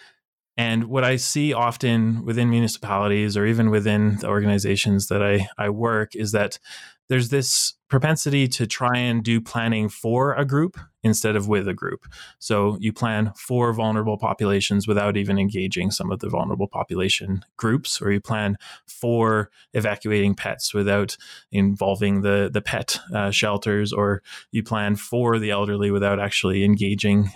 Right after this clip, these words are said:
uh, with some of the, the organizations that support the elderly. And that's a, a bit of a trap, can certainly lead to ineffective plans or the paper plans that have no place in reality.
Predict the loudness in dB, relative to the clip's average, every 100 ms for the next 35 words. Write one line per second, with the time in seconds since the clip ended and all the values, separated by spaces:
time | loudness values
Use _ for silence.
0 | -4 0 0 0 2 2 2 0 0 0
1 | 2 2 0 0 0 2 2 2 0 -4
2 | -4 -4 -4 -8 -6 -4 -4 -4 -6 -6
3 | -2 -2 -2 -10 -16 -14 -4 0 0 -2
4 | -4 -2 -2 -2 0 0 0 -2 -4 -4
5 | 0 2 0 -2 -4 -4 -4 -4 -12 -6
6 | 2 2 2 0 2 2 2 0 0 0
7 | 2 0 -4 -20 -20 _ -2 -2 -4 -2
8 | -2 -2 -2 0 2 2 2 0 0 0
9 | -2 -4 -2 -2 -2 -2 0 0 2 0
10 | -4 -4 0 2 2 -2 -2 -2 -2 0
11 | 0 2 0